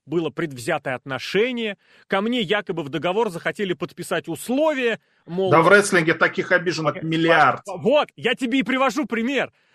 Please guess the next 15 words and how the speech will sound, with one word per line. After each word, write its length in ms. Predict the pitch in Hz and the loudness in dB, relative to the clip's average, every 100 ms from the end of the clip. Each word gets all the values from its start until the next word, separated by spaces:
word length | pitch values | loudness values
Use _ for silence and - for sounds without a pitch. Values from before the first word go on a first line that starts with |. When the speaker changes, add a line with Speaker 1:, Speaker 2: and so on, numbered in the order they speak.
| _ | _
Speaker 1:
Он 220 | 185 254 | 0 0
говорит, 240 | 208 240 208 | 0 -4 -4
что, 180 | - 214 | -4 -2
мол, 240 | 214 190 _ | -2 -4 _
мне 220 | 151 214 247 | -4 -2 -2
пытались 380 | 202 220 202 | 0 0 -2
условие 460 | 185 190 247 320 277 | -6 -8 -4 -2 -2
такое 240 | 214 190 | -4 -4
поставить, 480 | 160 147 - 131 110 | -4 -6 -6 -10 -10
что 160 | - 226 | -8 -4
если 240 | 220 - | -2 -4
меня 240 | 175 170 165 | -4 -2 0
поймают 640 | 202 214 220 196 139 117 | 0 2 2 -2 -4 -10
на 320 | 147 151 143 | -8 -6 -6
наркотиках, 720 | 131 160 - 339 - - 117 | -4 -4 0 -2 -2 -8 -10